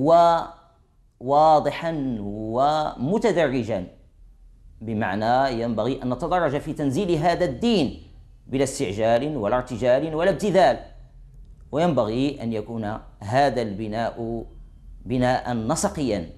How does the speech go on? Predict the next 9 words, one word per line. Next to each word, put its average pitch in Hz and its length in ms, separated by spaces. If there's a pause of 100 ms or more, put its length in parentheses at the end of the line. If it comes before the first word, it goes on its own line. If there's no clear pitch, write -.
(140)
كالبنيان 123 600
يشد 135 280
بعضه 139 640 (300)
بعضاً. 107 640 (840)
وينبغي 127 600
أن 104 80
يكون 107 440 (360)
هذا 147 380
البناء 123 600